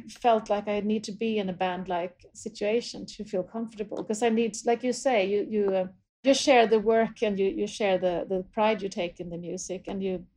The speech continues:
bounce back and forth, and you're just more clever people making the decisions. That always helped me. Also because I maybe didn't have that. I'd never started out a very self-sufficient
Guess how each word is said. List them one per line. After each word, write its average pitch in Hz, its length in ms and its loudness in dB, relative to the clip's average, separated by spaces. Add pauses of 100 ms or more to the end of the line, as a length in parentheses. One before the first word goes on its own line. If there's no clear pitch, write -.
(120)
bounce 190 280 -4
back - 300 -6
and 190 100 -10
forth, 185 220 0
and 214 100 0
you're 240 180 0
just 262 140 -4
more 233 200 6
clever 220 300 0
people 214 360 -6
making 196 260 -6
the 190 80 -4
decisions. 202 500 -6
That 220 160 2
always 214 220 2
helped 180 320 -6
me. 196 340 -8 (200)
Also 285 220 10
because 269 280 4
I 233 80 4
maybe 214 240 2
didn't 190 300 0
have 202 280 -2
that. 185 380 -6
I'd 214 220 -6
never 196 280 0 (240)
started 190 480 -2
out 180 240 -2
a - 200 -6 (500)
very 185 320 2
self-sufficient 185 960 -8